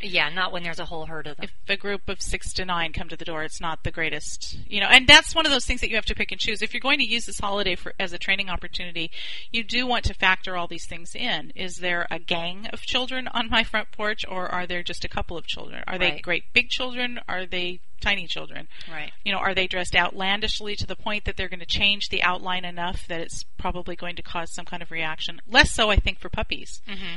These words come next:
Speaker 2: 'cause puppies are just learning about people anyway.
Speaker 1: Yeah.
Speaker 2: But,
Speaker 1: And it would
Speaker 2: um,
Speaker 1: be a really, really great opportunity to,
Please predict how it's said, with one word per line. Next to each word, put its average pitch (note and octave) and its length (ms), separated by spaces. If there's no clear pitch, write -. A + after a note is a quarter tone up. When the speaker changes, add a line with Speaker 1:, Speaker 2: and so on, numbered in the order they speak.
Speaker 2:
'cause - 100
puppies G#3+ 300
are F#3+ 60
just F3+ 200
learning F3 240
about D3+ 160
people D#3 380
anyway. F3+ 240
Speaker 1:
Yeah. - 20
Speaker 2:
But, F#3+ 240
Speaker 1:
And G#3 120
it - 20
would F#3 60
Speaker 2:
um, F3+ 60
Speaker 1:
be F#3 100
a F3+ 40
really, F3+ 360
really F3+ 420
great E3+ 240
opportunity D#3+ 640
to, D#3 400